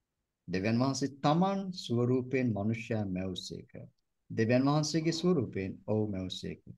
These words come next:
පුරුෂයාද ස්ත්‍රීද කොට උන්වහන්සේ මැවුසේක. දෙවියන් වහන්සේ ඔවුන්ට ආශිර්වාද කළසේක. දෙවියන් වහන්සේ ඔවුන්ට කියනසේක. "නුඹලා බෝ වී වැඩි වෙමින් පොළොව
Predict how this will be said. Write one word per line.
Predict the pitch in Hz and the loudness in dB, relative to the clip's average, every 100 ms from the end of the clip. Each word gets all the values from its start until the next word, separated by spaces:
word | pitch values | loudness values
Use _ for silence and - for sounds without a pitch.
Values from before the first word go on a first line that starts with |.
| _ _ _ | _ _ _
පුරුෂයාද | 120 127 127 135 131 131 | 0 0 2 0 0 -2
ස්ත්‍රීද | 123 - 151 139 | -4 -4 -2 -2
කොට | 131 123 | -2 -2
උන්වහන්සේ | 117 110 107 107 98 | -2 -2 -4 -4 -6
මැවුසේක. | 95 92 - 95 - - _ _ _ 113 | -6 -8 -8 -12 -12 -18 _ _ _ 0
දෙවියන් | 113 120 | 2 4
වහන්සේ | 131 131 | 2 2
ඔවුන්ට | 131 127 | 0 2
ආශිර්වාද | 120 147 - 170 165 165 | 4 4 4 4 4 4
කළසේක. | 175 170 - 170 175 175 175 _ | 2 2 0 -2 0 -4 -4 _
දෙවියන් | - 113 117 120 | -2 2 4 4
වහන්සේ | 127 123 123 | 4 2 2
ඔවුන්ට | 120 127 | 2 0
කියනසේක. | 120 101 92 90 | 0 -2 -4 -6
"නුඹලා | 104 92 95 | -4 0 0
බෝ | 90 95 135 160 | 2 4 6 6
වී | 165 165 160 - - | 4 0 -2 -8 -6
වැඩි | 104 110 147 | -2 2 4
වෙමින් | 147 143 139 139 - | 4 2 0 -4 -6
පොළොව | 120 131 180 | 2 6 8